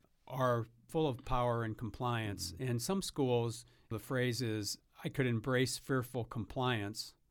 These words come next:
Speaker 1: or knowing crippling shame." <laughs>
Speaker 2: Mm-hmm.
Speaker 1: So I think we grew
Speaker 2: Mm-hmm.
Speaker 1: up in those
Speaker 2: Mm-hmm.
Speaker 1: environments, and then the verbs that we enact in those systems are obey, control, and punish.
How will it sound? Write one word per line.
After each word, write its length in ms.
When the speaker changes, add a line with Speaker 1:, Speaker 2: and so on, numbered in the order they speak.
Speaker 1:
or 360
knowing 480
crippling 540
shame." 560
<laughs> 40
Speaker 2:
Mm-hmm. 320
Speaker 1:
So 240
I 100
think 280
we 280
grew 160
Speaker 2:
Mm-hmm. 80
Speaker 1:
up 160
in 120
those 300
Speaker 2:
Mm-hmm. 120
Speaker 1:
environments, 800
and 160
then 120
the 80
verbs 520
that 260
we 160
enact 400
in 80
those 200
systems 460
are 220
obey, 300
control, 460
and 140
punish. 480